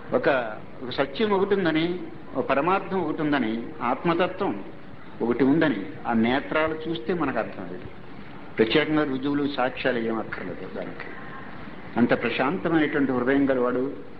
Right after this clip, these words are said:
లోతైన హృదయం కలవాడు, సువిశాలమైన మనస్సు కలవాడు.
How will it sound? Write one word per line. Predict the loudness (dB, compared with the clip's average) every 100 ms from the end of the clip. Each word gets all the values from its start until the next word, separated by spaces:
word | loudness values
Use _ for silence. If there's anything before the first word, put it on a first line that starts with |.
| -12 -12 -12 -12 -12 -12 -12 -2 4
లోతైన | 6 6 4 2 2
హృదయం | 0 2 2
కలవాడు, | 2 0 2 0 0 -4 -8 -12 -12 -12 -10 -10 -10 -10 -12 -12 -10 -10 -12 -12 -12 -12 -10 -2
సువిశాలమైన | 4 6 6 4 2 0 0 -2 -2
మనస్సు | -2 -4 -4
కలవాడు. | -6 -6 -6 -8